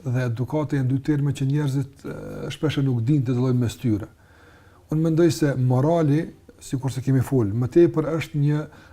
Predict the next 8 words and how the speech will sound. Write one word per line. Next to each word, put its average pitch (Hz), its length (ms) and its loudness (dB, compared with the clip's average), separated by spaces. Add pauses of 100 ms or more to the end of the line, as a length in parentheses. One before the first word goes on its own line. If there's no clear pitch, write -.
(160)
adresë 139 560 2
e 139 140 0
jashtme 143 400 0
e 127 80 2
njeriu, 123 260 2
që - 300 -4
njerëzit 160 500 2
orientohen 139 560 2